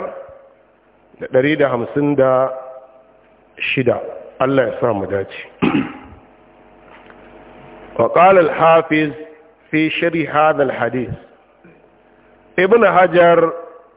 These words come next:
ya bayani dangane da sharhin wannan hadisi ya ce, qala Ibn Tin, Ibn Tin ya ce, "Inna mamtana annabi sallallahu alaihi wa alihi wa sallama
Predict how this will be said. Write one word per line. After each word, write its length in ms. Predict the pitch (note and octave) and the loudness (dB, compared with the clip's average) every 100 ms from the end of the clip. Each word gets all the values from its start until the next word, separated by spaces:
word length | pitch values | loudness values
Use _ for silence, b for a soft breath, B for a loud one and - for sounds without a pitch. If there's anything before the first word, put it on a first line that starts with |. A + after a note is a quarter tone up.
| _ | _
ya 220 | C3+ F3 | -4 -2
bayani 500 | F3 E3 E3 E3 D#3 | 2 4 4 2 0
dangane 480 | C#3 D3+ D3+ D#3+ D#3 | 0 0 0 0 0
da 80 | C3+ | -2
sharhin 400 | - D#3+ D3+ D3 | -2 -4 -2 0
wannan 380 | D3+ D#3 D#3 C3+ | 0 2 0 0
hadisi 540 | A#2+ A#2+ C#3+ C3+ B2 A#2+ | -2 -2 -2 -2 -4 -6
ya 60 | A2+ | -6
ce, 240 | A2 E2+ _ _ _ _ _ _ _ _ - | -12 -16 _ _ _ _ _ _ _ _ 0
qala 360 | D#3+ G3 G#3+ F3+ | 4 6 6 4
Ibn 280 | E3+ F3 D#3 - - | 2 0 -2 -6 -8
Tin, 400 | D#3+ C3+ G2 - _ - | -2 -2 -4 -16 _ -4
Ibn 320 | F#3 A3+ G#3+ - | 0 2 0 -2
Tin 200 | - F#3 | -6 -2
ya 140 | E3+ E3+ | 0 -2
ce, 180 | E3+ D#3 - | -4 -6 -2
"Inna 420 | G#3 G#3+ G#3+ G3+ | -4 -2 -2 -2
mamtana 640 | F3+ F#3 F#3+ - E3+ E3+ F3+ | 0 0 -2 -4 0 0 -2
annabi 640 | F3 E3 D#3 D3 F3 E3+ D#3+ | -4 -2 -2 -2 -2 -2 -2
sallallahu 680 | D3+ D3+ D3+ D3+ E3+ F3 D3+ | -4 0 0 2 2 2 2
alaihi 420 | D3+ D#3 E3 D#3+ | 0 0 -2 -2
wa 180 | D3+ D3+ - E3+ | 0 0 2 0
alihi 220 | E3+ D3 | 0 0
wa 140 | D#3+ D3 | -2 -2
sallama 520 | D3+ E3+ F#3+ G3+ G3+ | -2 0 2 4 2